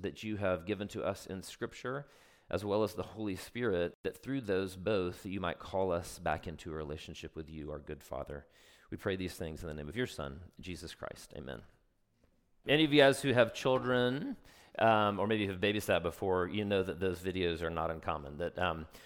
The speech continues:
part of the reason it's so funny is when you play hide and go seek with a toddler, you, uh, know that in their little two and three-year-old brains, they think because you can't s-, or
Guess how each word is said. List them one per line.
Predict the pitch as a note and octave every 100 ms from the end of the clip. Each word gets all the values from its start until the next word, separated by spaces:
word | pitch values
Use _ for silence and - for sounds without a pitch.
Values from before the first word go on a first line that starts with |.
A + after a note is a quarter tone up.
| -
part | - D#3
of | C#3+
the |
reason | B2+ A#2 A2+
it's | F#2+
so | B2 G#2
funny | B2 A#2 G#2 F#2+
is | G2 A#2
when | A2
you | A2
play | - A2+
hide | G2+ G#2+
and | G#2+
go | G2
seek | - F#2
with | G2
a | F2
toddler, | - B2+ B2 F#2+ F2+ F2+ - - - -
you, | A2 A#2+ A#2+ A#2+
uh, | A2 G#2+
know | A#2 B2+ C#3
that | B2 A2+ -
in | A#2
their | A#2
little | A2+ A#2
two | G2+ D3 B2
and | A2
three-year-old | B2+ A2+ A2 G2+ G2 F#2+ -
brains, | F2+ A2+ B2+ A2+ G#2+ F#2
they | G2+ C#3+
think | - C3+ G#2+
because | G#2+ A2+ G#2 G2 F2 - -
you | B2
can't | A#2+ B2+ A2 -
s-, | - -
or | G#2+